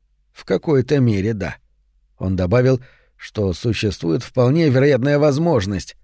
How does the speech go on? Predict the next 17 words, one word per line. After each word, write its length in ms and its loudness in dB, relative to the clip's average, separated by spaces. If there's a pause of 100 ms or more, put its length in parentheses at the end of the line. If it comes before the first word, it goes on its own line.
(200)
если 260 -6
я 80 0
внимательно 600 0
читал 300 0
все 180 -4
сведения — 540 -2 (320)
что 260 -2
ритуалы, 520 2
практиковавшиеся 1080 0
Ричардом 540 0
и 300 -2
Ильёй 380 2
Биллингтонами, 720 -4 (380)
включали 600 -2
принесение 720 0
человеческих 760 0
жертв, 420 0